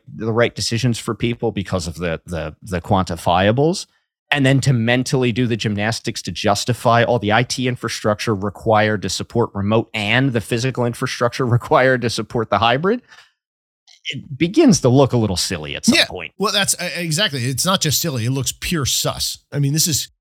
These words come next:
Speaker 2: this is highly suspicious. I, that's why I just don't believe you. You're picking the most expensive option for just this one day. I, I, that's not the end game. I, I, it, the logic does not add up.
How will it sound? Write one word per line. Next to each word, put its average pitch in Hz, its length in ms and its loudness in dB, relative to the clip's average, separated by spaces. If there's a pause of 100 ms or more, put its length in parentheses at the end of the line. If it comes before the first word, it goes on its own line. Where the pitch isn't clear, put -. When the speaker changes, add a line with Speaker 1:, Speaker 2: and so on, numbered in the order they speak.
Speaker 2:
this 156 140 0
is 147 120 -4
highly 175 440 0
suspicious. 131 680 -4
I, 156 140 2
that's 131 280 -6
why 160 180 0
I 147 80 0
just 135 240 -4
don't 147 240 -4
believe 135 360 -4
you. 90 160 -6 (240)
You're 147 160 2
picking 156 380 -2
the 139 80 -2
most 143 360 -2
expensive 135 800 -2 (420)
option 151 520 -2 (220)
for 151 160 -4
just 131 240 -2
this 143 160 -6
one 127 400 -6
day. 131 400 -2
I, 123 180 -4
I, 135 140 -6
that's 127 380 -6
not 123 320 -4
the 123 180 -2
end 151 240 -2
game. 71 240 -10 (180)
I, 123 160 0
I, 123 140 -2 (140)
it, 113 240 -4
the 120 140 -4
logic 123 540 0
does 117 300 -2
not 110 320 -4 (160)
add 98 240 -2
up. 120 280 -4